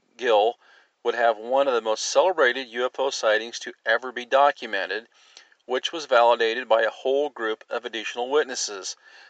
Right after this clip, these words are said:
This extraordinary event would take place at six forty-five P M on June twenty-sixth, nineteen fifty-nine. Father Gill saw what he described as a bright white light to the northwest.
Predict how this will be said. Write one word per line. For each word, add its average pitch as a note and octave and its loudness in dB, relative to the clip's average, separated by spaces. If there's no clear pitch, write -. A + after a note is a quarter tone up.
This A#2 -6
extraordinary C#3+ -2
event A#2+ 0
would A2 -6
take G#2 -8
place C3 -2
at F#2 -10
six - -8
forty-five A2+ -2
P A#2 -12
M B2 -8
on G#2 -6
June G#2+ -14
twenty-sixth, - -8
nineteen G#2 -8
fifty-nine. G#2+ -8
Father C#3+ 2
Gill C3 -4
saw C3 4
what G#2+ -4
he C#3+ -14
described A2+ 2
as A2 -12
a G#2+ -6
bright A2+ 0
white C3 0
light A2+ 0
to A#2 -12
the A2 -8
northwest. A2+ 0